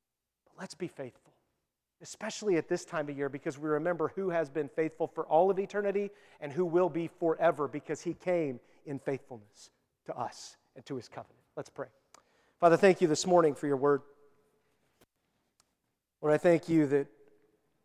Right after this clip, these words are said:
you call us to believe in you by simple faith, like the shepherds,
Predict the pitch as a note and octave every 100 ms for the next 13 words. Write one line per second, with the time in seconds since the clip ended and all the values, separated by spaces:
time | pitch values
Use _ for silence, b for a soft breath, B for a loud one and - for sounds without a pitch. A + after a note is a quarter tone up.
0 | _ _ _ _ _ _ - F3 - -
1 | G3 G3 E3 D3 C3+ - - - _ _
2 | _ - F#3 E3 E3 F#3 E3+ E3+ D#3+ E3+
3 | E3+ D3 C#3 _ _ _ D#3+ D3+ - F#3+
4 | F#3+ F#3+ E3 - E3 C3+ - C#3 D3+ C#3+
5 | C#3 - D#3+ D3+ E3 D3 -